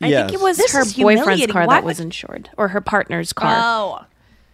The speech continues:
Speaker 3: Sue your boyfriend.
Speaker 2: Yeah, obviously, but the boyfriend's obviously poor.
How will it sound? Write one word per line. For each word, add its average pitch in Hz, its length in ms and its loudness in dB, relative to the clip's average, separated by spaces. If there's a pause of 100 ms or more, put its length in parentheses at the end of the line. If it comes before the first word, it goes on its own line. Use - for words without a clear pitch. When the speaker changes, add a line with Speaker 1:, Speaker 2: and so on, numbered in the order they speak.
(160)
Speaker 3:
Sue - 300 -8
your 453 300 2
boyfriend. 285 920 -2 (800)
Speaker 2:
Yeah, 160 300 2 (140)
obviously, 143 440 -2
but 131 100 -2
the 135 60 -2
boyfriend's 127 400 0
obviously 95 320 -2
poor. 120 500 -2